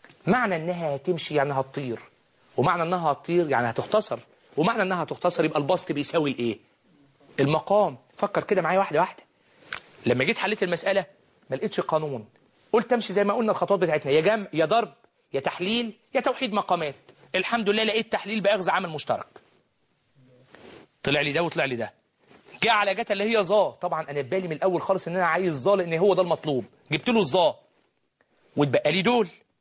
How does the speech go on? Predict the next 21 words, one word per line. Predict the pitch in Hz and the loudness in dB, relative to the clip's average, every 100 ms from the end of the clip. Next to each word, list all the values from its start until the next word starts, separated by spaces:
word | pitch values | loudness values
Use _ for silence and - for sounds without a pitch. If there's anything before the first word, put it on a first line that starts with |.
| _ _ _ _ _ _ _ - | _ _ _ _ _ _ _ 0
هو | 190 | 2
ايه | 226 | 4
المطلوب؟ | 254 220 - 220 196 | 2 0 -2 -4 -4
قلت | 143 - | -6 -4
له | 196 | 0
مطلوب | 175 208 214 | 0 2 2
الظا، | 165 196 233 175 135 | 2 2 2 0 -2
ده | 196 | -2
مطلوب. | 226 - 208 185 - _ _ _ _ _ _ _ | -2 -2 -4 -4 -8 _ _ _ _ _ _ _
ده | 160 | 0
بقى | 294 302 311 190 - | 2 2 0 -2 -10
مش | 160 - | -10 -8
مطلوب. | 180 202 202 - _ _ _ _ _ _ - _ | -2 2 2 0 _ _ _ _ _ _ -20 _
طالما | 190 269 | 2 4
مش | 254 208 | 2 0
مطلوب | 226 233 | -2 -2
نعمل | 247 233 | -2 -2
فيه | 208 233 | -2 0
ايه؟ | 220 | 2
لازم | 165 226 240 | 2 2 2
يمشي. | 254 294 254 - | 2 0 -2 -6